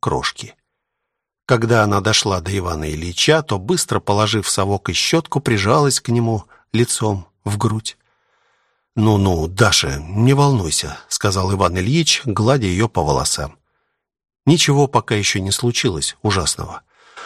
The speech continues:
А мы бывали в переделках и похуже. Вот я помню, ты послушай меня. Помню, пришли мы на Гнилую Липу". Он стал вспоминать про военные невзгоды. Катя оглянулась на стенные часы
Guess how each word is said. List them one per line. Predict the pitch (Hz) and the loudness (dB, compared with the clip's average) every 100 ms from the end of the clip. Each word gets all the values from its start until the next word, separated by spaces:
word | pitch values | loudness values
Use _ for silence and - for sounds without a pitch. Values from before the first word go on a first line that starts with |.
| - - - _ | -18 -20 -20 _
А | - | 4
мы | 196 190 | 4 4
бывали | 170 170 165 | 2 2 0
в | 127 - | 0 -2
переделках | 135 127 147 135 120 - - - | -2 0 -2 -2 -4 -4 -6 -6
и | |
похуже. | 131 117 - 165 - 67 - - _ _ _ - | 0 0 2 2 0 -4 -10 -18 _ _ _ 0
Вот | 147 143 | 2 4
я | 131 120 | 0 2
помню, | 139 110 98 80 73 | 0 0 -4 -6 -8
ты | - 113 | -6 -4
послушай | 120 - 117 - 80 | -2 -2 -2 -4 -6
меня. | 73 71 - - - - - _ | -8 -10 -12 -18 -18 -20 -20 _
Помню, | 165 165 143 131 120 107 82 _ _ _ | 2 4 4 4 2 -2 -6 _ _ _
пришли | - 131 - 147 | -4 -2 0 0
мы | 120 104 | 2 0
на | 98 107 | 0 0
Гнилую | 117 131 117 98 101 | 2 2 2 0 0
Липу". | 127 - 78 - _ _ _ _ _ _ _ | 0 -2 -10 -14 _ _ _ _ _ _ _
Он | 131 131 | 2 2
стал | - 156 151 | 2 2 2
вспоминать | - - - 123 123 147 - | -2 -4 0 2 2 2 0
про | 113 107 | 0 2
военные | 110 127 113 110 | 2 2 0 0
невзгоды. | 104 104 101 98 113 95 85 80 - _ _ _ _ _ | 0 -2 -2 0 0 0 -2 -8 -12 _ _ _ _ _
Катя | - 151 131 | 2 4 4
оглянулась | 117 123 135 151 131 113 120 | 4 4 2 2 2 0 0
на | 117 110 | 0 0
стенные | - 131 131 135 117 | 0 0 2 2 0
часы | - 120 - 151 | 0 0 0 0